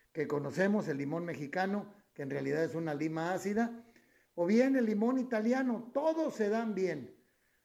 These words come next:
Hacia Laguna del Mante hay bastantes hectáreas de limón persa y de limón italiano, de Lisboa, de, de, de Eureka,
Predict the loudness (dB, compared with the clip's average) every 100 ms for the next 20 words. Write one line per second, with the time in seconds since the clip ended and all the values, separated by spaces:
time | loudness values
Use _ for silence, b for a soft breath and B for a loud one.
0 | _ -4 -2 2 4 4 4 4 4 2
1 | 0 0 0 0 0 2 4 2 -2 -4
2 | -2 0 0 -2 -4 -2 0 0 2 0
3 | 0 0 0 0 -2 0 2 2 0 -2
4 | -2 -8 B B B B -2 2 4 4
5 | 2 2 0 0 2 4 4 4 4 2
6 | -2 -4 -2 0 2 0 -2 -2 -4 -2
7 | -2 -2 -2 0 2 2 2 0